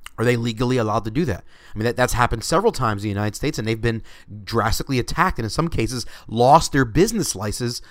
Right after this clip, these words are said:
licenses in certain parts of the United States 'cause they're being seen as discriminatory. Is that legal? Can a Christian biology teacher, uh, you know, uh, refuse to teach the theory of evolution as absolute fact? Now, he has to teach the theory,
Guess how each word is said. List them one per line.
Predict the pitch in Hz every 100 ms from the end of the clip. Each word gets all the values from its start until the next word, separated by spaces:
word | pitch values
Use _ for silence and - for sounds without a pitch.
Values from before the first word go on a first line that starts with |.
| -
licenses | 113 110 127 - 143 - - -
in | 135
certain | - 139 120 135
parts | - 117 -
of |
the | 117
United | 117 113
States | 196 175 - - -
'cause | 110
they're | 117
being | 117 120 113
seen | - 117 110
as | 110 107
discriminatory. | 110 - 165 143 113 - 95 50 - - - -
Is | 117 95
that | 113 -
legal? | 120 135 214 - - - - - -
Can | 180
a |
Christian | 151 - 269 - 208
biology | 151 156 160 214 208 151
teacher, | - 139 - 143 147 - - - - -
uh, | 135
you | 175 139
know, | 104 - - -
uh, | 120 -
refuse | 135 139 - 165 185 214 165 160 - - -
to | 175
teach | 156 - 196 165
the | -
theory | 156 - 175 180
of | 156
evolution | 151 135 160 165
as | 117
absolute | - 127 - 127
fact? | - 190 143
Now, | 127 -
he | -
has | 151 180
to | - 139
teach | - 175 -
the | 120
theory, | - 262 156